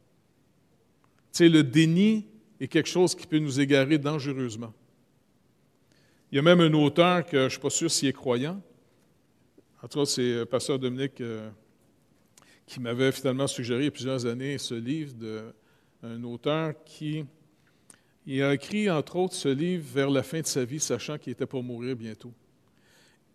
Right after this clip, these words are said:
Et il, il écrit avec une lucidité spectaculaire, en montrant à quel point on vit dans le déni de la mort. Mais nous, les croyants, notre nourriture,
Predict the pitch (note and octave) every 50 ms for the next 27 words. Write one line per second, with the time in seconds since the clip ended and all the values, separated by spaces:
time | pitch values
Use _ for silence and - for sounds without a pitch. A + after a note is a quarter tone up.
0 | _ _ _ - C#3 C#3+ C#3+ C#3+ D#3 - - C#3 C3+ D3+ C#3+ - - - A3+ G#3+
1 | F3 D#3 - - C3+ C3 C3 C#3 F3+ F3 - - - - D#3+ C3+ C3 B2 A#2 -
2 | D#3+ E3+ D#3+ - - - E3 D3+ - - D3 - - C3+ A2+ A2+ A2+ G#2+ G2+ A2
3 | - _ _ _ _ _ _ _ _ _ _ _ _ _ - D3 C#3+ D3 C#3+ D3+
4 | D3+ D3+ - - G#3 G3+ E3+ - - F#3+ F3 D#3+ - - - E3+ E3+ F3 F#3+ F#3
5 | - - C#3+ C3+ C3 B2 A#2+ F3 F3+ C#3+ C3 B2 B2 B2 A#2+ A2+ G#2 B2+ D#3+ D3+
6 | D#3 D#3+ E3+ D#3+ C3 A#2+ A2 G#2+ G#2+ A2 A2 G#2+ G#2 G#2 - - _ _ _ _
7 | _ _ _ _ _ _ _ _ _ _ _ _ _ _ _ _ _ _ _ _
8 | _ _ _ _ _ _ _ _ _ _ _ _ _ _ _ _ _ - C3 C3
9 | B2+ C#3+ E3+ A3+ B3 G#3 E3+ - - - C#3+ C3+ C3+ C#3+ D#3+ F#3+ G#3 G3 F3+ -
10 | _ _ _ _ _ _ _ _ _ _ _ _ _ _ _ _ _ _ _ _
11 | _ _ _ _ _ _ _ _ _ _ _ _ _ _ _ _ _ _ - C3+
12 | D3 D3+ C#3+ - - D3 C#3+ C#3+ C#3+ D3+ F#3 G#3 F3 E3+ D3+ - - - D#3+ E3
13 | F3 F#3+ F#3+